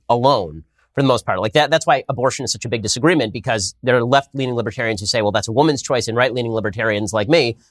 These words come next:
who say, "Well, that's an independent human child." And so this implicates actual liberty issues. But it's why, for example, you start off by saying that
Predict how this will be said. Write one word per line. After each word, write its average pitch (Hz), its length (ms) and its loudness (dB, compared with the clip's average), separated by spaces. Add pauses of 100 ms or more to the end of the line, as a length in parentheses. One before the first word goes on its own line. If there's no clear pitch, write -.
who 139 80 0
say, 110 380 2
"Well, 120 240 2
that's 120 180 -4
an 135 60 -2
independent 120 500 -2
human 123 200 0
child." 110 320 0
And 104 80 -8
so 123 80 -8
this 113 240 -6
implicates 123 520 -4
actual 117 380 -2
liberty 110 320 -2
issues. 160 260 -2 (260)
But 139 200 2
it's 160 140 -6
why, 135 320 0 (120)
for 151 100 0
example, 131 280 0
you 120 80 -4
start 123 240 2
off 143 160 4
by 123 80 -6
saying 110 300 -4
that 95 180 -4